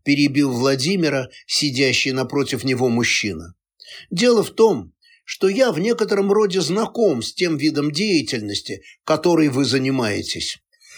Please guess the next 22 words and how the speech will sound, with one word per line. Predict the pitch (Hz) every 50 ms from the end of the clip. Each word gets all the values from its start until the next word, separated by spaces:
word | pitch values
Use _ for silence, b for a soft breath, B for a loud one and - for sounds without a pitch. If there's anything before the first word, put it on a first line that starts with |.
| B B B B
Он | - 165 180 202 202
отложил | 175 - 160 160 156 147 143 185 180 165
в | -
сторону | - - - 170 170 165 160 147 143 139
столовые | 127 - - 151 147 151 170 165 139 143 147 143
приборы | 117 - 147 151 147 151 196 208 190 135 104 - - - _ B B B B B B B
и | 156 135
старательно | - - 156 151 156 190 208 190 - - 156 156 143 139 123
промокнул | - 151 143 139 143 139 - - 147 139 135 131 123
губы | - 135 135 127 120 117 -
салфеткой. | - 131 117 110 107 - 120 101 92 92 - - 98 82 - - _ _ _ B B B B 175 156 B B
"И | 170
я | 185 240 277 262
хочу | 208 226 214 - 226 226
предложить | 180 208 214 190 185 202 208 190 196 240 214 170
вам | 180 196 175 165 170 175
новый | 214 247 247 196 175 165 156
вариант | 143 156 151 151 143 135 120 110
сотрудничества. | - 143 139 - - 135 131 117 92 87 90 92 - - 80 - - 82 87 87 _ _ _ _ _ _
Здесь, | 139 131 151 175 254 247 220 143 107 - - - - _ _ _
в | - 135 147
России. | 180 196 175 - - 262 226 185 135 92 80 78 76 _